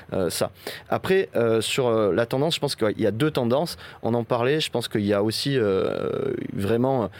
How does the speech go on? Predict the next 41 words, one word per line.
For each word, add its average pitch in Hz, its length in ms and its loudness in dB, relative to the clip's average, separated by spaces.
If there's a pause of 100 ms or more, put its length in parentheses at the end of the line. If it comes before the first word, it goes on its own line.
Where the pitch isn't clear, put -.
(120)
une 101 120 0
dimension 117 420 0
de 107 80 0
structuration 117 560 -2
du 101 80 -2
marché. 113 300 -4 (500)
Euh, 95 400 2
chez 104 220 -2
Criteo, 135 520 2
on 107 120 2
est 120 80 2
la 92 100 2
première, 131 800 0
euh, 92 140 0
plateforme, 107 680 0 (340)
euh, 90 440 2
commerce 113 520 0 (100)
de 101 160 0
l'open 113 280 0
internet, 104 560 -2
euh, 90 280 0
au 104 60 0
monde, 110 300 2
et 101 140 0
donc 107 200 -2
on 98 120 0
a 104 60 -2
cette 95 180 -6
volonté 113 340 -2
de 110 100 -4
structurer - 440 -6 (480)
effectivement 117 480 -2
cet 104 220 -4
open 107 260 0
internet, 107 320 -2
ces - 140 -2
soixante-quinze 117 500 -4
pour - 160 -4
cent 117 120 -4
de 107 60 -4
comportement 101 600 -2